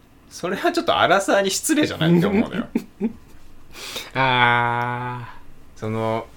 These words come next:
Speaker 1: 結構幅広くさ、二十五から三十四ぐらい取る人いるじゃん。
Speaker 2: うん。
Speaker 1: それはちょっとアラサーじゃないだろうって思うの。
Speaker 2: うん、うん、うん。
Speaker 1: 二十代半ばじゃない？二十五は。
Speaker 2: はいはいはい。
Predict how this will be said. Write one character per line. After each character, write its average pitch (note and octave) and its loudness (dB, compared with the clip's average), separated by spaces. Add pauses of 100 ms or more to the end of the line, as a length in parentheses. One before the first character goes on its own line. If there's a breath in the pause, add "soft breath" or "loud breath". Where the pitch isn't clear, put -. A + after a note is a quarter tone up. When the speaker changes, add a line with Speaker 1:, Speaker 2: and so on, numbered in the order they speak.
(160)
Speaker 1:
結 A3+ 4
構 C3 0
幅 C3+ 4
広 F#3+ 0
く - -14
さ、 G2+ 0
二 F3+ 0
十 F3 2
五 B2 2
か B2 2
ら F#2+ 0
三 B2+ -2
十 G#2 -4
四 G#2 -4 (240)
ぐ B2+ 0
ら A2+ 4
い - -4
取 A2 -4
る G2+ -6
人 - -12
い E2+ -8
る F#2 -10
じ - -10
ゃ - -12
ん。 - -12
Speaker 2:
う - -6
ん。 G2 -8 (360)
Speaker 1:
そ - 0
れ B3+ 10
は B3 6
ち E4+ 0
ょ - 2
っ - -4
と A2+ 2
ア A#2 2
ラ C#3+ 2
サ D4 2
ー - 8
じ C4 0
ゃ B3 -4
な B2+ 2
い A2+ 0
だ G#2 -4
ろ - -10
う - -12
っ - -14
て - -14
思 G2+ -10
う - -12
の。 - -18
Speaker 2:
う A2+ -8
ん、 G#2+ -6
う - -6
ん、 - -10
う - -12
ん。 - -16
Speaker 1:
二 D#3+ -2
十 A3 -2
代 A2+ 2
半 A3 0
ば E3 6
じ D#3+ 0
ゃ D3+ 2
な D#3 0
い？ E3 -4
二 A#2+ -2
十 F#2 -8
五 - -10
は。 A#2 -6
Speaker 2:
は - -4
い E2 -4
は D#2 -4
い - -4
は - -12
い。 - -20